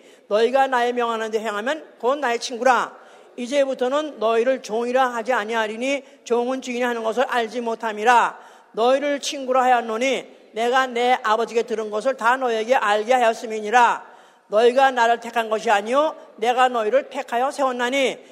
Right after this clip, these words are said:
이는 너희로 가서 과실 맺게 하고 또 너희 과실이 항상 있게 하여 내 이름으로 아버지께 무엇을 구한지 다 받게 하려 함이니라. 내가 이것을 너에게 명함은 너희로 서로 사랑하게 하려 함이라."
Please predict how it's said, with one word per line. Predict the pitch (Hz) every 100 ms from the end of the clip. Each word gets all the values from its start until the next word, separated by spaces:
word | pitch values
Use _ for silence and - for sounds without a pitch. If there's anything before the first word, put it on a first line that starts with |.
| - -
이는 | 269 277
너희로 | 247 240 254 254
가서 | 208 214 285 285
과실 | - 208 226 285 277
맺게 | 262 269
하고 | 240 240 302 320
또 | 320 339 349
너희 | 320 269 262 277 262
과실이 | 262 226 226 254 240
항상 | 240 247 330 330 311
있게 | 285 -
하여 | 254 247 302 -
내 | 240 240
이름으로 | 233 214 214
아버지께 | 208 196 190 196
무엇을 | 214 269 294
구한지 | 285 269 247 269
다 | - 208
받게 | 214 - 220
하려 | 214
함이니라. | 202 208 220 262 208 147 - - - -
내가 | 226 247 254
이것을 | 233 233 247
너에게 | 240 202 196 233 220
명함은 | 226 220 220 202 277 302 208 - - -
너희로 | 220 220 220 254
서로 | 247 233 240
사랑하게 | 240 320 330 311 285
하려 | 285 269
함이라." | 220 202